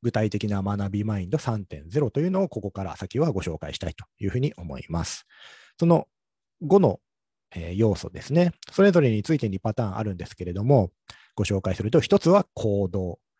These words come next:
視点、ゆとり、伸ばす、加えるという五つのパターンですね。それぞれについて二つ、合計十個の学びマインド三点零と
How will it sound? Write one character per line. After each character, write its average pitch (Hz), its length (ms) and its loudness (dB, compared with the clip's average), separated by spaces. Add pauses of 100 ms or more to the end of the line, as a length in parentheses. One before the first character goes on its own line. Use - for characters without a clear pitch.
(400)
視 - 200 -10
点、 95 360 -2 (220)
ゆ 104 160 2
と 101 220 2
り、 92 260 -2 (280)
伸 104 100 0
ば 98 160 0
す、 - 220 -12 (160)
加 117 200 0
え 104 60 -2
る - 80 -10
と - 100 -20 (180)
い 196 120 2
う 190 180 6 (300)
五 190 180 -2
つ - 120 -2
の 107 220 0 (760)
パ 120 100 -2
タ 110 100 -2
ー 95 40 -2
ン 82 40 -10
で - 100 -18
す - 80 -6
ね。 175 240 0 (100)
そ - 80 -4
れ 180 120 4
ぞ 156 120 4
れ 120 260 4
に 156 180 -4
つ 202 120 -4
い 175 80 0
て 190 80 0
二 - 200 -6
つ、 - 220 -14
合 120 180 0
計 117 200 2
十 190 140 2
個 180 200 -2
の 214 120 0
学 101 260 -2
び 101 120 -4
マ 107 160 -4
イ 98 40 -6
ン 92 40 -10
ド 85 80 -12
三 98 240 -8
点 85 180 -8
零 110 140 2
と - 120 -12